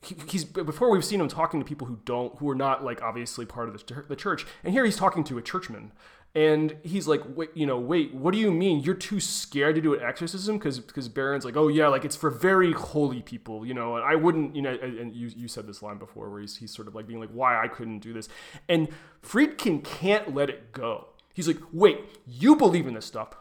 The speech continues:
You're in this church, and you're too much of a pansy to do an exorcism?" <laughs> You know? It's like, he does not let it go. And Barron's, like, try-, Barron's, like, trying to, like, sort of, like, s-, like, s-, like, you know, like, slide out of this awkward conversation. And Fried's like, "No,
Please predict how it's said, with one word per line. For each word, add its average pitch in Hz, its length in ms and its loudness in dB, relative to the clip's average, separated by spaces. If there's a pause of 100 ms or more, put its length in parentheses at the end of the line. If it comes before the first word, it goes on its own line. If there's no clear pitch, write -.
(140)
You're 220 280 6
in 202 80 4
this 175 160 2
church, - 420 -10 (300)
and 143 80 -4
you're 220 80 0
too 208 100 -2
much 175 120 4
of - 40 -6
a 107 80 -6
pansy 208 560 6
to 165 80 2
do 147 140 4
an 151 80 2
exorcism?" 277 640 2
<laughs> - 80 -20
You 185 80 4
know? - 180 6 (640)
It's - 200 -8 (100)
like, - 140 -8 (1120)
he 349 160 0
does 220 200 6
not 226 320 12
let 220 140 10
it 180 140 10
go. 190 260 10 (260)
And 214 200 4
Barron's, 254 260 12
like, 226 160 8
try-, 226 300 2 (160)
Barron's, 339 280 4
like, 233 100 0
trying 208 380 6
to, 214 60 4
like, 160 320 4
sort 190 200 -4
of, 156 60 -2
like, 143 120 -2
s-, - 220 0
like, 170 200 2 (100)
s-, - 400 -8
like, 156 240 -4
you 175 60 2
know, 127 220 0
like, 131 260 -6
slide 156 640 6
out 147 160 6
of 151 100 4
this 143 240 -2
awkward 147 360 4
conversation. 147 640 0
And 117 80 -8
Fried's 151 160 -2
like, 143 160 -6
"No, 160 200 4